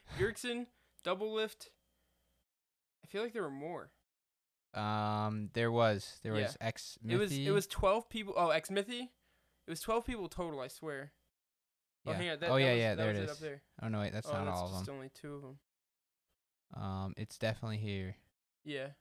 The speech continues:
Speaker 2: It's gotta be, like, before
Speaker 1: We're,
Speaker 2: this.
Speaker 1: we are scrolling.
Speaker 2: Um,
Speaker 1: But they, they had,
Speaker 2: <laughs>
Speaker 1: <laughs> they had double lift and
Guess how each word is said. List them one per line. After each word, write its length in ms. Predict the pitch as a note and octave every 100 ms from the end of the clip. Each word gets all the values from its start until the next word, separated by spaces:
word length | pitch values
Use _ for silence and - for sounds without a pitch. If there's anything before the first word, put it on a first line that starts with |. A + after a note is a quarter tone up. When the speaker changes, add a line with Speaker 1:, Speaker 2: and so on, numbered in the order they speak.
| _
Speaker 2:
It's 200 | - A2+
gotta 340 | E2 A2 A2 G#2+
be, 140 | A2
like, 200 | G#2+ G2
before 260 | G2+ - G2
Speaker 1:
We're, 60 |
Speaker 2:
this. 240 | G2 F#2 F#2+
Speaker 1:
we 120 | D3+
are 80 | C#3+
scrolling. 500 | - D3+ C#3 C3+ C#3+ - _ _ _ _ _ - A2
Speaker 2:
Um, 680 | A#2 A#2 A#2 A#2 A#2 A#2 A2+ _ _ _ _ -
Speaker 1:
But 120 | -
they, 180 | F3+ F3+
they 160 | -
had, 220 | F3 G3 F#3+ D#3+ - - E3+ -
Speaker 2:
<laughs> 0 |
Speaker 1:
<laughs> 340 | D#3 D#3 F3
they 120 | - F3+
had 180 | G#3
double 280 | D#3+ E3+ F3+
lift 240 | F3 D#3+ D#3+
and 260 | D3 C#3